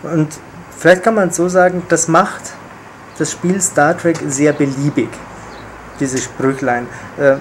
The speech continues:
denn dass Kirk, der haut drauf und Spock der, der Rationale ist, der irgendwann auch mal sogar faszinierend sagen darf, ähm,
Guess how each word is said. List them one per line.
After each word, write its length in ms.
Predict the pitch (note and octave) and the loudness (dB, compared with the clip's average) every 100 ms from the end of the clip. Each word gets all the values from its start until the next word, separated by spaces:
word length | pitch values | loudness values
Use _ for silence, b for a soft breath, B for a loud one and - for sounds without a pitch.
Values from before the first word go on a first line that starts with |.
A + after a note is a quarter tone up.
| D3 - | -4 -2
denn 140 | D3+ | 0
dass 260 | D3 D#3 F3 E3 D#3 - | 4 2 2 -4 -10 2
Kirk, 260 | D#3 F#3 | 4 6
der 160 | F#3 D3 | 4 4
haut 240 | C#3+ C#3+ | 4 4
drauf 340 | B2+ B2 G#3 - | 4 4 4 0
und 140 | D#3 | -4
Spock 380 | - - E3 - - | 0 2 2 0 -2
der, 220 | E3 D3+ | 2 2
der 180 | C#3+ C#3+ | 4 4
Rationale 800 | C3 C3+ - C3+ B2+ A#2 C#3 F#3+ | 4 2 0 -2 -2 0 2 2
ist, 240 | F#3 F3+ | 0 0
der 80 | C#3+ | 2
irgendwann 380 | E3+ G3 F3 D3 | 4 4 4 4
auch 180 | C3 D3 | 4 2
mal 160 | D3 | 2
sogar 260 | C3+ C3 A#2+ | 0 0 -2
faszinierend 840 | A2+ G#2+ - D3 C3+ D#3 G3+ D#3 | -2 -4 -4 -2 -2 0 0 -2
sagen 380 | - B2 B2+ C#3 | -4 -4 -2 -2
darf, 280 | B2+ C#3 D#3+ B B B B B - | 2 2 0 B B B B B -2
ähm, 280 | D3+ C#3 | 0 0